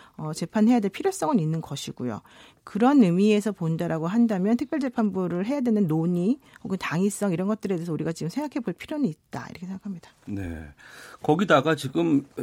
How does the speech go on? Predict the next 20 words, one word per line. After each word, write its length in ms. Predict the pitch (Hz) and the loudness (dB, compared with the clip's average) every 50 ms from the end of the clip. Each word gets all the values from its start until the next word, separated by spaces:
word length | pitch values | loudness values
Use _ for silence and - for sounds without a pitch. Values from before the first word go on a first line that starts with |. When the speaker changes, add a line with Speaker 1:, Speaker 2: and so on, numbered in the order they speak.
| - | -4
Speaker 2:
이 260 | - 139 147 151 147 135 | 0 2 4 4 4 4
상황과 420 | 143 160 151 147 147 135 120 120 | 4 2 2 4 4 4 4 2
함께 440 | 120 117 117 - - 90 85 98 123 | 2 0 -2 -2 0 0 0 0 0
이 80 | 156 | -2
사법농단에 800 | 147 - - - 208 240 233 208 143 117 117 120 127 139 143 143 | -4 -4 -4 0 2 6 6 8 8 8 8 6 6 4 4 4
연루된 580 | 117 107 104 101 98 104 101 98 90 87 80 71 _ - | 4 4 2 2 0 -2 -2 -2 -4 -4 -6 -8 _ -14
판사들의 800 | - - 202 196 190 190 185 170 160 143 120 104 98 98 98 - | -8 -4 -2 -2 -2 0 -2 -2 -2 -2 -2 -4 -4 -4 -4 -6
탄핵소추 960 | - - 220 285 311 - - 302 247 - - - - - 147 131 123 104 92 | -2 0 2 2 2 2 0 -4 -4 -6 -6 -4 0 2 2 2 2 0 -2
들어가야 320 | - - 110 92 98 90 82 | -2 -2 -2 0 0 -2 -2
된다, 380 | 82 76 71 69 67 - - - - - | -4 -6 -6 -6 -8 -10 -14 -16 -8 0
이런 300 | - 139 135 202 240 233 | 4 4 6 6 6 6
얘기까지 380 | 185 131 120 - - 113 95 78 | 4 4 2 2 -2 -4 -4 -4
지금 140 | 90 90 80 | -4 -6 -4
나오고 300 | 80 78 80 78 87 85 | -2 -4 -4 -4 -6 -6
있는 180 | 76 73 76 71 | -6 -6 -6 -8
상황이거든요. 800 | - 82 85 80 80 76 71 69 - - 65 67 71 107 160 214 - _ - - - - - _ - - | -10 -10 -12 -12 -12 -10 -10 -10 -10 -10 -10 -10 -8 -8 -8 -10 -12 _ -20 -20 -20 -20 -20 _ -2 0
이건 180 | 120 175 262 | 2 4 4
Speaker 1:
그렇죠. 60 | 285 175 | 4 4
Speaker 2:
어떻게 260 | 110 - - 85 82 | 2 0 -4 -8 -8
보세요? 280 | 69 71 - - 65 | -8 -8 -12 -14 -16